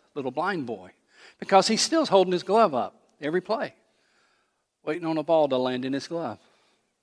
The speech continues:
So, about two, two innings later, they, they start to go down there, and, and before the one pastor gets up, the other pastor says, "Here, here's twenty dollars.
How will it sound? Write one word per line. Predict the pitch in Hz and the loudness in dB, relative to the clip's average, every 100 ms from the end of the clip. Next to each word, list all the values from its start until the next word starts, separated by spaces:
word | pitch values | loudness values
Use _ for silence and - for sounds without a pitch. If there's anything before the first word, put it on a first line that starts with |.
| _ _ _ _ _ _ _ - - | _ _ _ _ _ _ _ -20 0
So, | - 160 139 - _ - _ _ _ _ _ _ _ _ _ _ | 8 8 8 0 _ -20 _ _ _ _ _ _ _ _ _ _
about | 143 143 | -2 -2
two, | 147 147 - - | -2 -4 -4 -4
two | 160 | 0
innings | 151 151 135 | 2 0 -2
later, | 127 127 | -2 -2
they, | 127 135 - _ _ _ _ | -2 -2 -6 _ _ _ _
they | 123 | -4
start | - 208 226 | -2 4 4
to | 165 | 4
go | 160 156 | 2 2
down | 165 | 2
there, | 151 | 2
and, | 151 151 | 2 0
and | 151 143 139 | -4 -4 -2
before | 143 - 196 190 160 143 | -2 2 4 4 2 -8
the | 139 | -14
one | 143 156 175 | -6 -4 0
pastor | 165 151 147 | 0 -2 -2
gets | 147 175 | -2 0
up, | 160 | 0
the | 135 | 2
other | 175 185 | 2 4
pastor | 160 147 135 | 4 2 0
says, | |
"Here, | 123 180 - _ _ _ - _ | 0 0 0 _ _ _ -20 _
here's | 190 180 | -4 -2
twenty | - 208 180 | -2 0 6
dollars. | 165 127 95 - | 6 6 2 -6